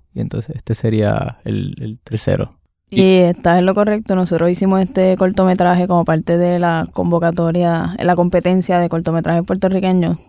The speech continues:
Speaker 2: de, de la Alianza Francesa, y de hecho resultamos ganadores de, de esa competencia también, con los premios de Mejor Actriz, que se lo llevó Gretza Mercedes Cruz, el premio del público,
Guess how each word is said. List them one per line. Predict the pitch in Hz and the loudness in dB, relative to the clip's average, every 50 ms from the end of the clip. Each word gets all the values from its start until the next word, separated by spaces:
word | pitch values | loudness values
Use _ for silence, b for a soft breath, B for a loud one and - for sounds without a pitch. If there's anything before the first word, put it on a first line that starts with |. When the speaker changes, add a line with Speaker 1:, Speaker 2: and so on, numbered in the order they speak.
| _ | _
Speaker 2:
de, | - 175 170 160 160 156 151 151 - - - - - - | 0 0 2 2 0 0 -2 -4 -4 -6 -8 -10 -10 -6
de | - 185 180 | -2 0 2
la | 175 170 | 2 2
Alianza | 165 160 160 170 - 175 | 2 0 0 -2 -2 -2
Francesa, | - 190 190 190 - 214 190 175 - - 170 b b b b b b b b b b | 0 2 2 2 2 2 0 0 0 -4 -6 b b b b b b b b b b
y | - 208 202 | -2 0 2
de | 196 185 185 | 4 4 4
hecho | 185 180 - 208 | 2 2 2 2
resultamos | 202 196 190 175 190 175 170 - 165 165 180 185 | 2 2 2 2 0 0 0 0 0 0 0 2
ganadores | 202 196 196 196 185 175 175 170 170 180 | 2 2 2 4 4 4 4 2 2 0
de, | 180 156 151 147 147 | 0 -2 -2 -2 -2
de | 151 156 165 | -2 -2 -2
esa | 160 - 165 | -2 -2 0
competencia | 175 180 185 190 185 185 185 180 - 180 | 0 0 0 0 0 0 0 0 0 0
también, | 180 180 185 185 180 170 170 185 - b b b b b b b b _ _ _ | 2 2 2 2 2 2 0 0 -2 b b b b b b b b _ _ _
con | - 190 185 180 170 165 | -2 0 2 2 2 0
los | 165 160 | 0 -2
premios | - - 165 160 156 165 165 175 170 175 | -2 0 0 2 2 2 2 2 0 0
de | 190 185 180 175 175 170 170 165 160 | 2 2 2 4 4 2 2 0 0
Mejor | 170 170 175 175 165 175 | 0 2 2 2 2 2
Actriz, | 180 - - - 226 233 240 - b b b b b | 0 -2 -2 -2 -2 -2 -2 -4 b b b b b
que | b - 185 175 | b -4 -4 -4
se | - 175 | -2 0
lo | 170 170 | 0 2
llevó | 165 170 165 165 165 165 170 170 | 4 4 4 4 4 4 4 2
Gretza | 165 175 175 165 - - 180 170 | 2 2 0 0 0 0 0 0
Mercedes | 170 165 165 - 175 170 170 170 165 - - | 2 0 0 -2 -2 0 0 -2 -2 -4 -4
Cruz, | - 196 226 240 - - b b b b b b b _ _ _ _ _ | -2 0 2 0 0 -2 b b b b b b b _ _ _ _ _
el | - 175 180 175 175 165 165 165 170 170 170 165 - | -4 -2 -2 0 0 0 -2 -2 -2 -2 -2 -2 -2
premio | 175 170 170 175 170 170 | 0 0 0 2 2 2
del | 170 170 180 | 2 0 0
público, | - - 240 240 233 214 202 - 196 190 208 - | 2 2 2 4 4 2 2 2 2 0 0 0